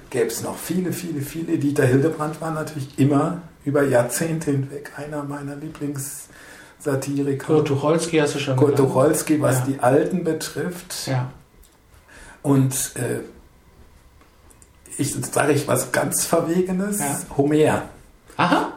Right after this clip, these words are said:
Speaker 1: Und zwar,
Speaker 2: Okay.
Speaker 1: ich glaube, dass die Ilias eine Satire ist.
Speaker 2: Ein sehr interessanter Gedanke. Ja, also das ist spannend. Also wir, ich weiß nicht, wie gut ihr die Ilias kennt, liebe Hörerinnen und Hörer. Wir, ich glaube, die, die wir hier sitzen, kennen sie.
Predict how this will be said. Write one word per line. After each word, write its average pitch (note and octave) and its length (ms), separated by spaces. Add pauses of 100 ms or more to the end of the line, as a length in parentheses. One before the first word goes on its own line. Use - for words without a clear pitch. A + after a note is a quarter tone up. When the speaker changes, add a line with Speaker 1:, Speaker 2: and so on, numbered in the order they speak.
Speaker 1:
Und B2 220
zwar, C3 520
Speaker 2:
Okay. F3+ 60 (460)
Speaker 1:
ich C#3 180
glaube, D#3 340
dass C3+ 220
die D3+ 100
Ilias D3 680 (100)
eine C#3 240
Satire C3 520
ist. G2+ 320 (1300)
Speaker 2:
Ein A2 180
sehr G3+ 440
interessanter C3 680
Gedanke. A#2+ 480 (760)
Ja, D#3+ 340
also D3 180
das F3+ 260
ist - 340
spannend. C3 500
Also C3+ 200
wir, D3+ 200
ich - 280
weiß G3 160
nicht, G3 140
wie G3+ 60
gut G#3 260
ihr G#3+ 140
die G3+ 140
Ilias F#3+ 320
kennt, A#3 240
liebe G#3 180
Hörerinnen G3+ 340
und E3+ 140
Hörer. F3+ 240
Wir, E3 280 (100)
ich - 180
glaube, E3 220
die, G3+ 280
die F3+ 160
wir F3 80
hier E3+ 220
sitzen, - 340
kennen G3 400
sie. A3 340